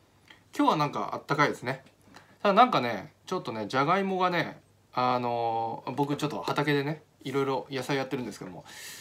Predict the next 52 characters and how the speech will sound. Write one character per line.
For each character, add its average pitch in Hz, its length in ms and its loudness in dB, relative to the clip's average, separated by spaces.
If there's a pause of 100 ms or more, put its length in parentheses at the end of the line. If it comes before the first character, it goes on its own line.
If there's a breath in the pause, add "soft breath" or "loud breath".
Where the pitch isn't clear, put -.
(140)
じ - 100 -2
ゃ 160 120 4
が 240 200 4
い 247 60 0
も 233 180 -6
が 220 80 2
ね、 208 180 -2
ち - 80 -6
ょ 165 40 -4
っ - 20 -6
と 165 120 -8
調 156 180 0
子 151 140 -2
悪 139 160 0
く - 60 -12
て - 100 -10
ね、 95 300 -12 (520)
な 139 160 0
ん 120 100 -4
か、 - 240 -8 (680 loud breath)
寒 196 380 0
さ 156 100 0
の 131 100 -2
せ 143 160 -2
い 127 40 -4
か 117 100 -8
な 110 240 -2
と 107 100 -10
か、 101 300 -10 (140)
水 139 240 -2
や 160 100 4
り 160 80 0
す 165 140 -4
ぎ 156 80 -4
た 113 100 -8
か 113 80 -8
な 113 160 -2
と - 80 -8
か 107 80 -8
ね、 101 220 -12 (380)
逆 143 200 -2
に 151 80 0
や 135 100 0
ら 180 120 2
な 190 100 -2
す 185 140 -6
ぎ 160 80 -4
た 120 100 -6
の 107 100 -10
か - 120 -12
と - 100 -14
か、 95 220 -12